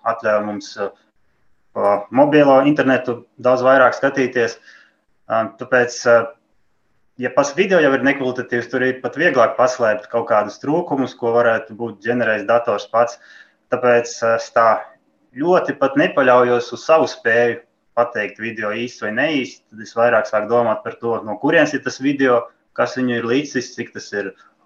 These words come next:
oficiāli, neoficiāli, un no kurienes tas video pie manis ir atnācis. Ja tas ir atnācis, jo mans kaimiņš ir kaut kādā sociālā tīklā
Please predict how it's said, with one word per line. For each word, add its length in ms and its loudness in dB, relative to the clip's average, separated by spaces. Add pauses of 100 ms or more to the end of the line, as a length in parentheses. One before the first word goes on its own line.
oficiāli, 720 2
neoficiāli, 640 2 (480)
un 220 -8 (640)
no 240 -10
kurienes 300 0
tas 100 -8
video 200 0
pie 120 0
manis 240 0
ir 80 4
atnācis. 460 0
Ja 100 -18
tas 160 -12
ir 80 -2
atnācis, 560 -4
jo 240 -6 (480)
mans 300 -10 (100)
kaimiņš 420 0 (140)
ir 100 -6 (640)
kaut 160 -8
kādā 240 2
sociālā 320 -2
tīklā 260 2